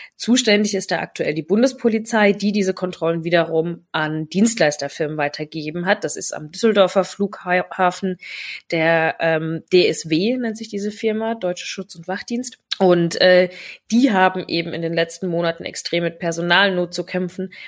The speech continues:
was zum Teil auch daran liegt, dass sie bisher immer nur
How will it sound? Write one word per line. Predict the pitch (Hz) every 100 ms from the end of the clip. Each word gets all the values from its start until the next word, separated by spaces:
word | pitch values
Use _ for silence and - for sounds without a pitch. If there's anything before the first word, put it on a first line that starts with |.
| -
was | 175 165 160 233 - -
zum | - 170
Teil | 170 160 202
auch | 190
daran | - 156 175 190
liegt, | 214 214 -
dass | 160 -
sie | 208
bisher | 208 165 - - 175 -
immer | 160 165
nur | 175 202 214